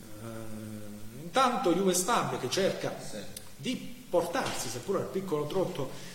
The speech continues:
Speaker 1: in avanti. Siamo in un tempo mo-, tempo morto per la Serie B, quindi torniamo a parlare anche del Kratos Bisignano, della Kratos Bisignano, che poi non sappiamo se chiamarla col femminile o col maschile.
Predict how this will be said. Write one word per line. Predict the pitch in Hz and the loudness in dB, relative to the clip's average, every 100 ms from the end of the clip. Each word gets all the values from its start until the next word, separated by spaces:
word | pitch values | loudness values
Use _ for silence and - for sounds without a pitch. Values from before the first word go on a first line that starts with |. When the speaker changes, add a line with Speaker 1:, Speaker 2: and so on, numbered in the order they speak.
| - - | -10 -6
Speaker 1:
in | 185 | 2
avanti. | 285 240 135 131 | 4 6 4 2
Siamo | 262 269 | 4 4
in | |
un | 190 185 180 175 - | 2 4 4 2 2
tempo | 220 196 190 | 2 4 4
mo-, | 190 196 - - - - | 6 6 4 0 -6 -4
tempo | 202 190 190 | 0 4 4
morto | 254 214 170 | 4 2 4
per | 170 165 | 4 4
la | 151 | 4
Serie | 165 | 4
B, | 170 190 | 6 2
quindi | 160 135 123 - - - - | 2 -2 -2 -6 -8 -6 -4
torniamo | 139 170 196 | -2 0 2
a | |
parlare | - 139 180 156 | 2 4 4 2
anche | 147 | 0
del | 123 120 | 0 0
Kratos | 143 151 139 - | 0 0 -2 -4
Bisignano, | 127 123 156 156 113 | -4 -4 -2 -4 0
della | 165 165 147 | 2 2 0
Kratos | - 165 160 131 131 | 0 0 0 0 -2
Bisignano, | 123 127 160 | -2 -4 -4
che | 117 | -4
poi | 127 139 - - - - - | -2 -2 -4 -8 -8 -10 -8
non | 135 | -4
sappiamo | 139 208 | -2 0
se | 151 | 2
chiamarla | 139 147 175 151 | 0 2 2 2
col | 143 | 0
femminile | 123 143 143 160 | 0 -2 -2 -2
o | 143 | -2
col | 143 | -2
maschile. | 135 135 143 113 107 | -2 0 0 -2 -4